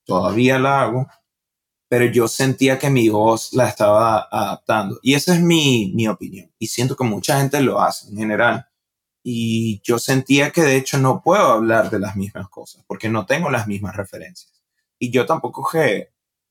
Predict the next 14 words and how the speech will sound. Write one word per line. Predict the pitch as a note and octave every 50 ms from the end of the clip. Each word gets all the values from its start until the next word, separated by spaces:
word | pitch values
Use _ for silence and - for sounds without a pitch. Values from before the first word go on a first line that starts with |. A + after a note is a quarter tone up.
| _ _ _ _ _ _ _
todo | - A2+ A2+ A2 B2+
lo | B2+ B2 A#2
que | - - G#2
hago | G#2 G2 G#2 G#2+ A2 A2+ G#2+
voy | G#2+ G#2+ G2+
a | G2+
decir | G#2 - - - A2+ - - -
arepa | - - - B2+ C3 - - G2 G2
o | F2+
no | F2+ G#2+ A2+
sé | - -
qué, | - A2 A2+ G2+ - - - _
no | - A2+ A2+ A#2+ B2+
necesariamente. | B2+ C3+ - A#2+ A2+ G#2+ A2+ A2+ B2+ C#3 C#3 B2 G2+ F#2 - - -